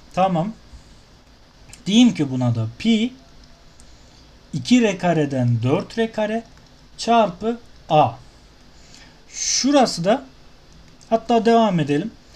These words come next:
Şurası da ne olacak? H eksi A kadar olacak.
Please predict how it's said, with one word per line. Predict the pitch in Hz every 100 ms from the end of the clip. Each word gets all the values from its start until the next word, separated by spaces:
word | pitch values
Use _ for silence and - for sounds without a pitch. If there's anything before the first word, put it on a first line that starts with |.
| - -
Şurası | - 226 208 196
da | 220
ne |
olacak? | 220 196 196 220 -
H | 220 -
eksi | 165 - 220
A | - 180 175
kadar | 165 143 127
olacak. | 123 123